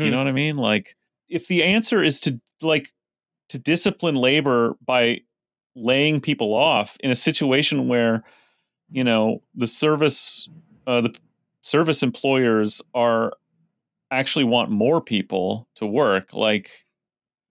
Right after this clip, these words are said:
Speaker 2: how does, how does that work? And maybe that's why it's not hit, it's hitting tech before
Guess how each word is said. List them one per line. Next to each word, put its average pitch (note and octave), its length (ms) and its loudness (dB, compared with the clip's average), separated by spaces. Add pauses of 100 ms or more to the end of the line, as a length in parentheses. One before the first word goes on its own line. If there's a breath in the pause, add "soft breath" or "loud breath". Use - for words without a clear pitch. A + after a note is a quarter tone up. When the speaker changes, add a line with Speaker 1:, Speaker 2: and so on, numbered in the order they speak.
(380)
Speaker 2:
how B2+ 120 -2
does, C#3 180 0
how C#3 120 -4
does D3 100 0
that C3+ 160 2
work? D#3 240 0
And B2 60 0
maybe D3 140 2
that's E3 180 -2
why D3+ 220 0
it's C3+ 280 -2
not B2+ 300 0
hit, B2+ 220 -2
it's C#3 120 -4
hitting C#3+ 320 0
tech C#3+ 380 -4
before B2 640 -2